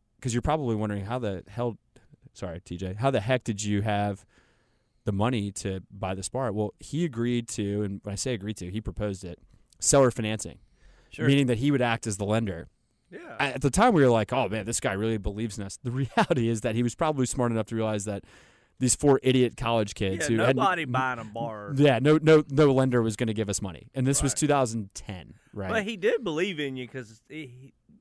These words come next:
Speaker 1: Yes and
Speaker 3: that's
Speaker 1: no.
Speaker 3: the only way he gets paid or he would get his bar
Speaker 1: So,
Speaker 3: back.
Speaker 1: so he required a down payment.
Speaker 2: Yeah, he
Speaker 1: He
Speaker 2: gets a
Speaker 1: required,
Speaker 2: bar back,
Speaker 1: he required
Speaker 2: yeah.
Speaker 1: a fifty thousand dollar down payment.
Speaker 3: Okay.
Speaker 1: So the four of us had to come up with twelve thousand five hundred dollars each.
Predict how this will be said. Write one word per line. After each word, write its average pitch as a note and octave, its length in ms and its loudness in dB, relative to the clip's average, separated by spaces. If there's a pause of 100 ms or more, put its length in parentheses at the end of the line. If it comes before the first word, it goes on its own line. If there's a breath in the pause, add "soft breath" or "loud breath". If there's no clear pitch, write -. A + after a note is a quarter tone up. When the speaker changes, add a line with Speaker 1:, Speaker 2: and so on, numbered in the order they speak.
(200)
Speaker 1:
Yes C#3+ 300 4
and B2+ 80 2
Speaker 3:
that's A#2 80 2
Speaker 1:
no. B2 80 4
Speaker 3:
the A2+ 60 4
only G3+ 120 0
way F3+ 180 0
he D3+ 60 -2
gets C#3+ 240 -6
paid D#3+ 400 -6
or C3+ 140 -4
he C3+ 80 -6
would B2+ 160 -12
get D#3+ 160 -8
his A#2+ 40 -18
bar A2 100 -14
Speaker 1:
So, E3 200 2
Speaker 3:
back. F#3 100 -4
Speaker 1:
so F3+ 180 6
he F#3 80 10
required F3+ 360 4
a E3 60 2
down A#2+ 240 2
payment. A2+ 280 -4
Speaker 2:
Yeah, B2+ 40 -10 (100)
he B2+ 60 -12
Speaker 1:
He C3 60 -2
Speaker 2:
gets B2+ 100 0
a - 20 -6
Speaker 1:
required, C#3+ 200 8
Speaker 2:
bar D3 80 2 (120)
back, C3+ 40 -4
Speaker 1:
he C#3+ 100 4
required C#3 340 6
Speaker 2:
yeah. C3 40 6
Speaker 1:
a - 20 4
fifty D#3 320 -2
thousand B2+ 380 0
dollar A2+ 200 2
down F#2+ 220 -4
payment. F#2+ 440 -8
Speaker 3:
Okay. C3+ 140 -8
Speaker 1:
So A#2+ 140 2
the A2+ 100 2
four D3+ 220 0
of C#3+ 80 0
us C#3 120 -2
had C3+ 120 -2
to A#2 40 -8
come A#2 160 -6
up A2+ 120 -6
with G#2+ 140 -10
twelve C3+ 260 -4
thousand A2 400 -8
five A2 240 -6
hundred G#2 180 -6
dollars F2+ 320 -10
each. - 320 -18